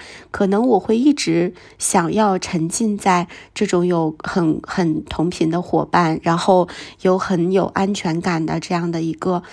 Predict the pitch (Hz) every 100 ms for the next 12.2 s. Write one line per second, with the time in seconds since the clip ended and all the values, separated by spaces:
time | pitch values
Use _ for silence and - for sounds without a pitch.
0 | - - - - 208 190 180 170 160 160
1 | 156 - - - - 247 202 170 - 202
2 | - 240 190 165 180 220 196 180 - _
3 | - 285 240 - 208 202 208 208 _ _
4 | - 175 175 170 170 - 185 180 214 202
5 | 180 180 185 - 190 196 175 - - 208
6 | 175 165 180 - - - 180 165 226 -
7 | - 143 - - _ - - - 262 262
8 | 277 240 - - 240 202 175 190 175 175
9 | 208 190 - 196 202 190 185 220 196 196
10 | 180 180 - - - 277 262 - 196 -
11 | 262 233 262 214 202 180 233 254 277 -
12 | 220